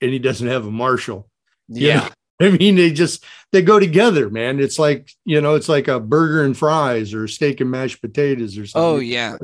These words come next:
Speaker 2: Yeah. I'm, I'm, I'm doing my best to stay away from music stores right now because there's, um, when I played with Jared James in, shoot, wh-, when was that? Like, five months ago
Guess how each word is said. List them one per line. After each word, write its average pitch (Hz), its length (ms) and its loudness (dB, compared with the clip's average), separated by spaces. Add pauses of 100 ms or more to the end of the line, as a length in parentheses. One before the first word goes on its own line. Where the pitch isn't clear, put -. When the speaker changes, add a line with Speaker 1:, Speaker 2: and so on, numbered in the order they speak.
(100)
Speaker 2:
Yeah. 127 320 -6
I'm, 170 200 -6
I'm, 196 320 -6 (500)
I'm 160 200 -8
doing 202 300 -4
my 190 120 -4
best 160 640 -4 (520)
to 117 120 -12
stay 151 260 -4
away 147 220 0
from 131 180 -10
music 139 300 -6
stores 139 340 -4
right 131 160 -6
now 123 280 -4
because 113 500 -8
there's, 117 380 -8
um, 107 400 -8
when 127 180 -10
I 127 80 -6
played 131 220 -8
with 123 120 -12
Jared 123 320 -6
James 117 600 -8 (100)
in, 110 840 -12 (1400)
shoot, - 320 -16
wh-, 113 320 -14
when 120 180 -12
was 113 140 -12
that? - 140 -12
Like, 104 180 -14
five 135 200 -4
months 120 280 -8
ago 98 340 -8